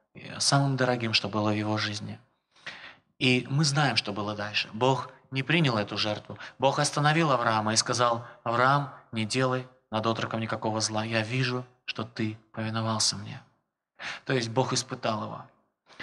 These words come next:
Это было сильное испытание. И Авраам был готов. И так как он был готов, Бог сказал: «Истинно теперь, благословляя, благословлю тебя, и умножая, умножу потомство твое».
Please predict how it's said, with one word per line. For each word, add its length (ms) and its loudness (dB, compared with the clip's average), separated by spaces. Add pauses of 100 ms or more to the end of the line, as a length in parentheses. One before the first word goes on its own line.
(100)
Это 200 0
было 160 4
сильное 480 2
испытание. 540 -8 (1500)
И 280 0 (280)
Авраам 560 2 (720)
был 180 0
готов. 540 -4 (360)
И 80 -8
так 180 2
как 260 -2
он 180 0
был 140 -2
готов, 320 0
Бог 160 -2
сказал: 400 -2 (200)
«Истинно 440 0
теперь, 300 -4
благословляя, 720 0
благословлю 600 -2
тебя, 300 -6 (280)
и 60 0
умножая, 600 2
умножу 400 -4
потомство 480 -8
твое». 300 -12